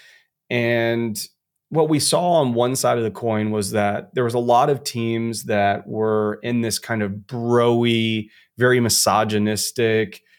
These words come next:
kind of superficial validation, clicks, chasing hype,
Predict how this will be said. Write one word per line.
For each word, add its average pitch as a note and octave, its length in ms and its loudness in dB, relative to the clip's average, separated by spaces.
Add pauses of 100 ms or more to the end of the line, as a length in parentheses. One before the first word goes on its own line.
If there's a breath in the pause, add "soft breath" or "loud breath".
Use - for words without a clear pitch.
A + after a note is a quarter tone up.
(240 soft breath)
kind A2 300 -2
of G#2 340 0
superficial B2 760 -2
validation, G#2 1160 0 (340 loud breath)
clicks, - 1000 0
chasing C3+ 520 0
hype, A2+ 540 -2